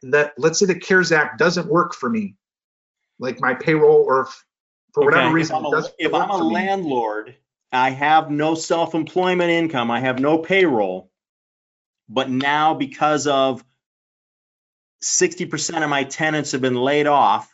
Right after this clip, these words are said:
Speaker 2: and they can't pay, or they can only pay a part, this is a perfect loan for that person.
Speaker 1: Yeah, I,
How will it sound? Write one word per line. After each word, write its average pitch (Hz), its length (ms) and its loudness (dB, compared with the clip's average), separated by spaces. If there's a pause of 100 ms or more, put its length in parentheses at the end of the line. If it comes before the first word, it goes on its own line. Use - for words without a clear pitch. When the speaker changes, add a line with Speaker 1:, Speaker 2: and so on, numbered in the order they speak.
(500)
Speaker 2:
and 120 120 -6
they 120 120 -4
can't 147 420 -4
pay, 120 520 0 (200)
or 131 120 0
they 131 160 0
can 131 120 -6
only 143 300 0
pay 151 220 0
a 139 40 -2
part, 123 460 0 (180)
this 151 300 0
is 147 100 2
a 143 120 0
perfect 147 420 -2
loan 135 300 -2
for 135 100 -10
that 123 240 -2
person. 120 460 -6 (1300)
Speaker 1:
Yeah, 165 180 0 (180)
I, 151 180 0